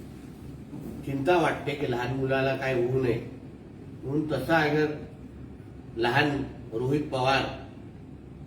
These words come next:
शेंबूड पुसत पुसत अगर ईडी कार्यालयात जात असेल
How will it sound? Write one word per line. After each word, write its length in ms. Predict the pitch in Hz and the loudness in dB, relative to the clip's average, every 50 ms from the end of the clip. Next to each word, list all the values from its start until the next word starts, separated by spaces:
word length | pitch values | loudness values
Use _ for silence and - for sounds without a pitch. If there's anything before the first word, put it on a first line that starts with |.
| - - - | -14 -8 0
शेंबूड 300 | 131 131 131 135 156 165 | 0 2 4 6 4 4
पुसत 300 | 156 160 147 127 120 160 | 4 2 -2 -2 0 0
पुसत 460 | 160 160 165 147 135 - 160 156 151 | 0 0 -2 -4 -2 0 0 2 2
अगर 220 | 147 135 147 151 | 2 2 4 4
ईडी 340 | 147 143 139 131 131 135 147 | 4 4 2 2 0 0 0
कार्यालयात 460 | 143 143 131 127 131 135 135 139 139 | 2 2 2 2 4 4 4 4 2
जात 340 | 139 123 117 123 156 175 143 | 0 0 0 0 0 2 0
असेल 560 | 131 120 - 123 117 110 113 113 - - - | -2 -4 0 0 0 0 0 -4 -8 -10 -12